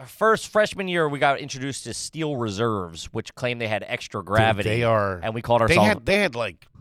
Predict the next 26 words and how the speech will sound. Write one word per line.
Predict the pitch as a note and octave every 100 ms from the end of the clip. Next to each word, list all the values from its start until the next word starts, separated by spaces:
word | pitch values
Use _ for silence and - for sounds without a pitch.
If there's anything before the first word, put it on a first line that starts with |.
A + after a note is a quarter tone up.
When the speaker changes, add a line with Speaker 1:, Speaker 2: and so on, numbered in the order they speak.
| - -
Speaker 2:
poppy | C#3+ E3+ G#2+ F2+
seeds | - F#2+ F2+ G2
in | F2+
them. | F2 E2+
Speaker 1:
We | A2
called | - C#3+
ourselves | C3 B2 G#2
astronauts, | A2 A#2 - F#2 F2+ E2 -
dude. | G#2
We | G2
would | G2+ F2
fucking | A#2 G#2
just | G2 F#2+
sit | - F#2+
there | G2+
and | F#2
get | F2 D#2+
fucking | G#2 F#2+ D#2 D#2+ E2
wasted | G#2 A2+ - F#2 D2
on |
Speaker 2:
Yeah, | F#2+ F#2+ E2+
Speaker 1:
them. | D2
Speaker 2:
those | A#2 -
things | G#2 D2+
are | D#2+
tough. | - - G#2 D#2 - -